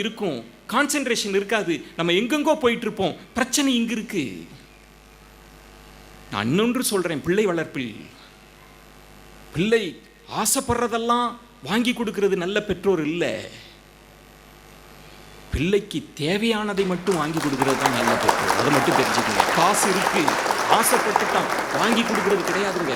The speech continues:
மொபைல் ஃபோனிலிருந்து நம்ம பிள்ளையை பாதுகாக்கணும்.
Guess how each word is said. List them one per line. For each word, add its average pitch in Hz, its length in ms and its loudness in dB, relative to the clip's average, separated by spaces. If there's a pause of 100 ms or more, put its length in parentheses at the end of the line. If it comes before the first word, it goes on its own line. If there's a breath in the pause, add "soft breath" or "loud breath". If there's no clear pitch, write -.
(1160)
மொபைல் 269 440 2
ஃபோனிலிருந்து 214 680 -2
நம்ம 151 160 -2 (120)
பிள்ளையை 202 380 -2 (120)
பாதுகாக்கணும். 160 680 -4